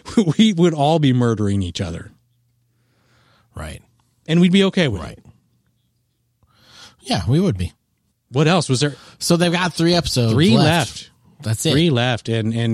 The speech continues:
Speaker 2: Yeah.
Speaker 1: God's it back in New Orleans. Well, uh, well, it took us back to New Orleans.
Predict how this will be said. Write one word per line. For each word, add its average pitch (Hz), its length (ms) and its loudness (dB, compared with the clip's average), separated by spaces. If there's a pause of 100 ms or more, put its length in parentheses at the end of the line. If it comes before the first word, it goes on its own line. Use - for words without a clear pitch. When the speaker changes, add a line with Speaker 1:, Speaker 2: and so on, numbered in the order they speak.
Speaker 2:
Yeah. 113 80 0 (160)
Speaker 1:
God's 135 240 -4
it 131 180 -2
back 123 240 -4
in 147 60 2
New 139 100 2
Orleans. 127 600 -2
Well, 113 240 -2
uh, 113 80 -2 (120)
well, 98 300 -4
it 92 120 -8
took - 180 -10
us - 100 -12
back 92 300 -8
to - 60 -12
New 87 140 -10
Orleans. - 540 -20